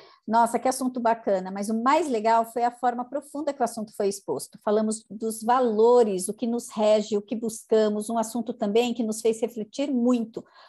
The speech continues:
muito mais do que consumir. Entramos a fundo o porquê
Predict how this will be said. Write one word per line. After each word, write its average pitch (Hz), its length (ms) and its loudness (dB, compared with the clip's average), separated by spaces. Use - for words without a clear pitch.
muito 339 360 0
mais 277 360 4
do 311 100 -6
que 349 140 -8
consumir. 294 580 -2
Entramos 247 460 0
a 415 100 2
fundo 262 640 -4
o 254 60 -6
porquê 247 600 -4